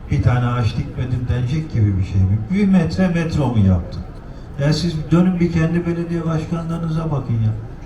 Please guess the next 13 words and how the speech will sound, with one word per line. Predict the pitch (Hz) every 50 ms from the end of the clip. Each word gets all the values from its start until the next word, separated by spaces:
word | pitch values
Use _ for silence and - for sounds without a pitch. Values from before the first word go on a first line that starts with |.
| - -
Bir | 151 156 151
tane | 156 160 160 165 160 156 - - - - - - -
çivi | - - 147 165 185 170
çakmıyorsunuz | - 165 156 143 143 - 127 120 117 110 107 110 113 107 101 101 117
ya. | 123 -
Sadece | - 175 180 180 160 156 160 156 160
tabela | - 143 151 170 175 170 175 151
asıyorsunuz. | 147 - - - 110 98 95 - 104 95 87 85 - - - - - - - - - - - - -
Yapılmış | 143 147 143 147 160 160 160 147 139 -
olan | 127 123 120 120 120 117 120
binaların | 147 143 143 135 127 123 117 120 127 143 139
tabelalarını | - 135 135 127 139 143 143 147 143 151 151 156 156 156 -
değiştiriyorsunuz. | 147 135 113 104 - - - 101 92 90 92 - - 101 98 98 98